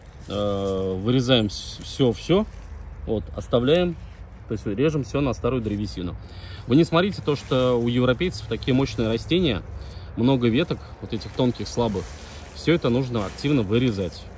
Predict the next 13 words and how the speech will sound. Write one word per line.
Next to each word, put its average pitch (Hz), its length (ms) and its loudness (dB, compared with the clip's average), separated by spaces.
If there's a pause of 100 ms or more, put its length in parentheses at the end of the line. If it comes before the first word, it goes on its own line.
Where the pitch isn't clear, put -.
не 127 140 0
бояться. 113 460 2
То 101 100 -6
есть - 100 -6
убираем 120 400 2
всё, 170 240 -2
оставляем 120 480 0
вот 110 80 -2
такие 117 300 -4
вот 101 120 -6
мощные 110 360 0
толстые 110 340 -2
скелеты. 117 440 0